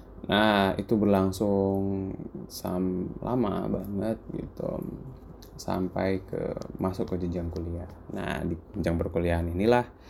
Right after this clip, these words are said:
eh, mulai banyak warna, karena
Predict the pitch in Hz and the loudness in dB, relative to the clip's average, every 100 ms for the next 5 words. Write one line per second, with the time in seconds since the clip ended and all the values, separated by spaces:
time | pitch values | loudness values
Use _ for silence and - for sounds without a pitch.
0 | - - - - - 98 92 92 92 98 | -18 -18 -18 -12 -2 0 2 0 0 2
1 | 139 170 190 117 95 101 98 98 98 92 | 4 6 6 6 4 4 2 2 4 4
2 | 92 90 90 135 175 175 - - - - | 2 0 0 -2 -4 -6 -12 -20 -12 -6
3 | 90 - 95 101 107 | -4 2 2 4 2